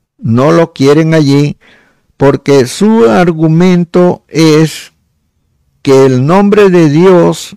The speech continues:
no está en el Cantar. Bueno, esa es una opinión,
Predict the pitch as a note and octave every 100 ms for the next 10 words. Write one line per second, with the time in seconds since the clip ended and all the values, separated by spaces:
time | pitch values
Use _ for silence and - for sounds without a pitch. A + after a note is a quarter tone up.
0 | _ C#3 D3 A3+ A#3+ D3 B2+ - - E3
1 | D#3+ D#3+ - _ _ _ C#3+ C#3+ D3 C3+
2 | - D#3+ E3 A3 F3 - _ _ _ _
3 | _ _ _ _ _ _ _ _ _ _
4 | _ _ _ _ _ _ _ _ _ _
5 | _ _ _ - - A2+ A2 A#2 D3 F3
6 | F3 G3+ G3 G#3 F3 - C3 A#2+ D3 C3+
7 | G2